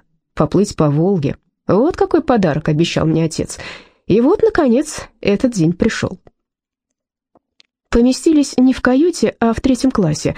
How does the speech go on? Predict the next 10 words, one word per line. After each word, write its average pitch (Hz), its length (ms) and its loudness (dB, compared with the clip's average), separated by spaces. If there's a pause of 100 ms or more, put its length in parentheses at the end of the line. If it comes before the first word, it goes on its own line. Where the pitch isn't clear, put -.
(360)
где 180 180 4
стояли 202 360 2
облупленные 170 560 0
скамейки. - 640 -2 (480)
Туда, 190 420 2
толкаясь 269 580 0
и 240 40 2
торопясь, 196 540 0 (440)
лезли 262 340 2
пассажиры 196 720 0